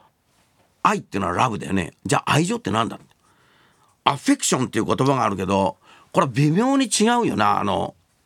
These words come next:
日本人の言う愛情とアフェクションは俺は違うと思う。それでさっき言った魂の約束、醍醐千里先生。ね。千九百六十三年生まれだって言うんだ。で、神奈川の公立中学の現役、現役の先生。で、その本がまた挿絵がいいんだ。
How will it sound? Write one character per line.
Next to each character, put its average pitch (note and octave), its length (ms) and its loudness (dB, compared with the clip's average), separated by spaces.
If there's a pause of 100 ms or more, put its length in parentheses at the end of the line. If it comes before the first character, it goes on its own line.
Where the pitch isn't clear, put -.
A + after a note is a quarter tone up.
(320)
日 B2+ 140 2
本 E3 240 0
人 D3 180 2
の G#2+ 80 0
言 C#3 140 2
う - 100 -2
愛 A#2 200 -2
情 G#2+ 180 -4
と F#2+ 80 0
ア F#2+ 80 0
フ A2+ 80 -2
ェ C#3 60 0
ク - 60 -12
シ - 100 -4
ョ F#2 40 -2
ン F2 60 -6
は E2+ 100 -6
俺 E2+ 100 -6
は E2 80 -6
違 - 180 -6 (120)
う C#3 40 -6
と F2+ 80 -12
思 F2+ 80 -14
う。 G2 40 -18 (260)
そ A3 120 4
れ B3 80 -2
で B3 80 -6
さ A#3+ 120 0
っ G3 60 -4
き - 40 -20
言 A#2 100 -4
っ - 20 -8
た G2 160 -2 (260)
魂 D#3+ 440 0
の F#2+ 80 -2
約 F#2+ 180 -2
束、 G#2 220 0 (420)
醍 C#3+ 220 2
醐 G2+ 100 -6
千 - 100 -6
里 A2 180 0
先 G#2+ 180 0
生。 F#2 240 0 (520)
ね。 D3 240 2 (280)
千 D3+ 180 2
九 - 120 -6
百 F#2 120 -4
六 F2+ 180 0
十 E3+ 140 2
三 C#3 220 0
年 B2+ 100 0
生 A2+ 40 -2
ま G#2 80 0
れ F2 60 -8
だ - 60 -8
っ - 40 -6
て - 120 -14
言 - 40 -8
う - 20 -8
ん - 20 -8
だ。 - 100 -14 (680)
で、 G2+ 120 2
神 A2+ 180 -2
奈 B2+ 60 2
川 G#2 120 0
の F#2 80 -8
公 G2 200 0
立 G#2+ 140 -2
中 G#2 100 -2
学 F2+ 120 -2
の F2 40 -6
現 F2 100 -2
役、 A#2 240 0 (280)
現 - 180 -2
役 B2 200 0
の A2 120 0
先 F#2+ 160 0
生。 - 200 -6 (340)
で、 B2+ 100 2
そ D#3 120 2
の D#3+ 80 0
本 D3+ 260 2
が G#2 180 2
ま G#2+ 140 -2
た - 80 -4
挿 F#3+ 460 0
絵 - 20 0
が A#2+ 100 -2
い G#2 40 -2
い - 20 -2
ん - 60 -4
だ。 - 120 -10